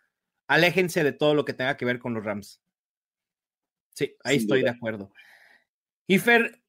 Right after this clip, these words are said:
Speaker 1: Derrick Henry ha venido a menos, ¿no? Últimamente, eh, ha generado menos de diez puntos fantasy en dos de sus últimos cuatro.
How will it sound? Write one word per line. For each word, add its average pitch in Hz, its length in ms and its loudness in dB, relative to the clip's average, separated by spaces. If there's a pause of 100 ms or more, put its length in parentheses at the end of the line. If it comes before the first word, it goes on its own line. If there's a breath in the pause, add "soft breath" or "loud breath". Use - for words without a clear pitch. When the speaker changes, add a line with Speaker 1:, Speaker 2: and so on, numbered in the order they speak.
(440)
Speaker 1:
Derrick 226 400 2
Henry 226 260 4
ha 220 60 4
venido 208 280 6
a 175 40 6
menos, 190 720 2
¿no? 165 240 6
Últimamente, 180 960 0
eh, 139 580 4
ha 165 100 2
generado 180 420 2
menos 185 260 -2
de 165 100 -2
diez 180 240 -2
puntos 180 380 -6
fantasy 180 440 -2
en 151 120 -2
dos 185 180 0
de 185 60 -2
sus 123 160 -8
últimos 165 420 -4
cuatro. 202 560 2